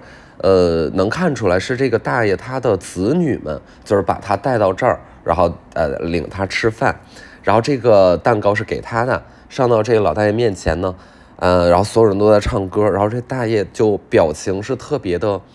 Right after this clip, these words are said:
呃，怎么说呢，意外且害羞。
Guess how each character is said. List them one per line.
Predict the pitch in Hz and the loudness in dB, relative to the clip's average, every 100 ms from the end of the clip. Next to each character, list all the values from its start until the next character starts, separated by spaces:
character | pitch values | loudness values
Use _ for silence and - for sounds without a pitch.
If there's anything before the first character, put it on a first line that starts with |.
| - - - - - - - - - - - - | -16 -16 -20 -20 -20 -20 -20 -20 -20 -20 -18 -8
呃， | - 95 101 92 - - | 0 2 4 2 0 -6
怎 | 110 | -4
么 | 101 | -4
说 | 110 139 | -2 -2
呢， | 131 | -2
意 | 175 175 | -2 0
外 | 156 175 117 - | 0 0 -2 -4
且 | - - 98 85 | -8 -4 -2 -2
害 | - 160 123 | -2 -2 -2
羞。 | 117 151 147 208 | -2 2 2 2